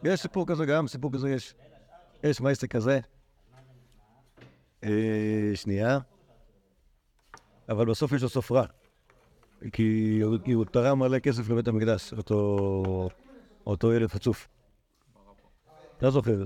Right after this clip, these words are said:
זה לא בסדר, לא זוכר, זה היה רבי גרשון. אולי זה בנו של, בנו של, נראה לי בנו של יוסי בן יועזר כזה, שלא הלך לזה,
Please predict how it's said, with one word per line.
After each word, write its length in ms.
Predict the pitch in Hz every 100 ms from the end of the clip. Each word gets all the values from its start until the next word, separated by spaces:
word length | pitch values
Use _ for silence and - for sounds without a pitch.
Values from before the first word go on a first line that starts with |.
| 120
זה 60 |
לא 60 | 123
בסדר, 260 | 120 101
לא 120 | 104 120
זוכר, 260 | 107 113
זה 140 | 92 104
היה 80 |
רבי 200 | 101 101
גרשון. 380 | 95 95 95 - - - - - _ _ _ _ _ _ _ _ - - -
אולי 220 | 120 139
זה 120 | 120
בנו 200 | 113 151
של, 260 | 135 127 127
בנו 280 | 120 123 156
של, 140 | 170
נראה 200 | 131 147
לי 180 | 143 127
בנו 200 | 131 147
של 160 | 131
יוסי 240 | 131 139 139
בן 140 | 123
יועזר 320 | 123 160 156
כזה, 280 | 143 147 156
שלא 260 | 127 123 135
הלך 180 | 131 117
לזה, 320 | 120 180